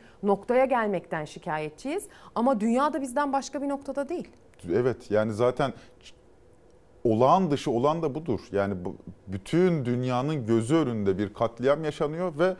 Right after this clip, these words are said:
Speaker 2: çaresizce izledik. Çaresizce izledik. Ne yapabilirdik ki? Yapabileceğimiz hiçbir şey de yoktu. Güçlü kendi adaletini sağladı. "Ben güçlü olduğum için haklıyım." dedi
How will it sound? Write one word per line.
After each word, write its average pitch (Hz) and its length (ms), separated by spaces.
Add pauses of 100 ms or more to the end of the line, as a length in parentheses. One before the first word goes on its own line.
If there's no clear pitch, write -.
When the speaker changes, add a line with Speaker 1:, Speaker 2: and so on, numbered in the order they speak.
(240)
Speaker 2:
çaresizce 185 760
izledik. 170 540 (140)
Çaresizce 185 760
izledik. 135 440
Ne 175 80
yapabilirdik 120 640
ki? - 120 (380)
Yapabileceğimiz 165 540
hiçbir 185 220
şey 165 220
de 160 40
yoktu. 170 420
Güçlü 156 480 (1400)
kendi 156 260
adaletini 117 540
sağladı. 110 520 (100)
"Ben 170 180 (440)
güçlü 156 280
olduğum 139 420
için 107 180
haklıyım." 98 540
dedi 87 260